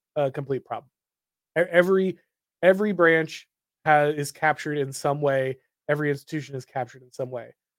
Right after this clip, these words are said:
uh, which is why it often feels like the, the right is just playing whack-a-mole, 'cause they get the presidency and they say, "Okay, we're gonna take this action."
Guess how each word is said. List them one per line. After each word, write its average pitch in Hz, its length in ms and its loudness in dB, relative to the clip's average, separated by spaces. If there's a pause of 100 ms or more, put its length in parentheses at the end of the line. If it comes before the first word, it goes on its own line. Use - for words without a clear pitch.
(120)
uh, 139 80 0
which 143 160 -2
is 143 140 -6
why 147 160 4
it 147 40 4
often 151 320 2
feels 170 340 2
like 151 240 0
the, 143 260 0
the 139 100 -2
right 143 180 2
is 139 60 -6
just 135 160 -18
playing 160 160 0
whack-a-mole, 165 460 4
'cause - 160 -20
they 127 80 -8
get 185 120 -2
the 220 60 0
presidency 180 580 0 (260)
and 147 60 -8
they 143 60 -4
say, 165 140 -2
"Okay, 254 240 2
we're 196 120 0
gonna 214 140 0
take 220 160 -6
this 208 160 -2
action." 185 320 0